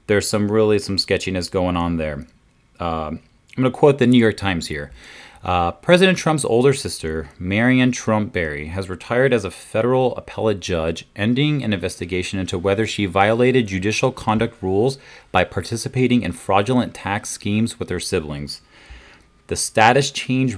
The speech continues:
rendered the investigation moot since retired judges are not subject to the conduct rules." So here's someone who was doing her job,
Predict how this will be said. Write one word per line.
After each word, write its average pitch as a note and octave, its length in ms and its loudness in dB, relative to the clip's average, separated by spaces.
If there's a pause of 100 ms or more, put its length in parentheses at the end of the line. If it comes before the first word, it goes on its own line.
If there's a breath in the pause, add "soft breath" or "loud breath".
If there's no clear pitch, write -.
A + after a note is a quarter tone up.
rendered G#2+ 380 0
the A2 100 -2
investigation F#2 800 -2
moot E2+ 320 -4
since - 320 -8
retired A2+ 640 0
judges G#2+ 380 0
are F#2 160 -4
not F2+ 240 -2
subject G2+ 640 -2
to - 120 -14
the E2 100 -6
conduct F2+ 540 -6
rules." D#2+ 420 -10 (1300 soft breath)
So C#3+ 160 2
here's G#3+ 260 8
someone C#3+ 480 6
who G2 800 2 (1160)
was A2 220 2
doing A#2+ 340 6
her C#3 100 6
job, F2+ 460 2